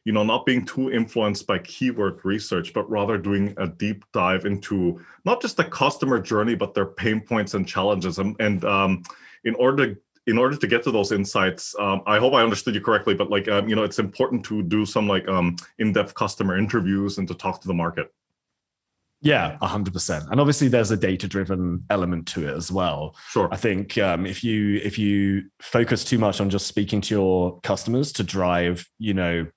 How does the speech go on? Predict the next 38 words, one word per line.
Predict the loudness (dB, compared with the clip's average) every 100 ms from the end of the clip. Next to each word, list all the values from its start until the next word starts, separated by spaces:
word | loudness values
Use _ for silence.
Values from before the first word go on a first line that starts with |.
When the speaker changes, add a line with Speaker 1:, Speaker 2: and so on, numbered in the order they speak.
| -12 -8
Speaker 2:
what | -6 0 2 2 -2 -10 -10 -12 -20 -20 -8
your | -2 0 0
content | -2 -2 -2 -2
strategy | -2 -4 -4 -2 0
would | 2 2
look | 0 0
like, | 0 -2 -6 -16 -20 -20 -4
that | -2 0
can | 2
kind | 2 2
of | 0 -4 -16 _ -2
box | 0 0
you | 0
into | 2 2
an |
echo | 2 2 0
chamber. | -2 -4 -6 -10 -12 -16 -20 -20 _
But | 4
you | 6
do | 6 6
need | 6
to | 4
listen | 2 0
to | 0
the | -4 0
audience, | 0 2 0 -2 -6 -10 -14 _ -4
um, | 0 2 2 0 0 -4 -8 _ _ _ _ _ _ _ _ _ -2
and | 2
really | 2 2
dig | 0 0
deep | -2 -2
into, | -4 -2 0 -2 -4
yeah, | -6 -6 -4
all | -2
their | -2
priorities | -2 -4 -4 -4 -4
and | -4
their | -2 -4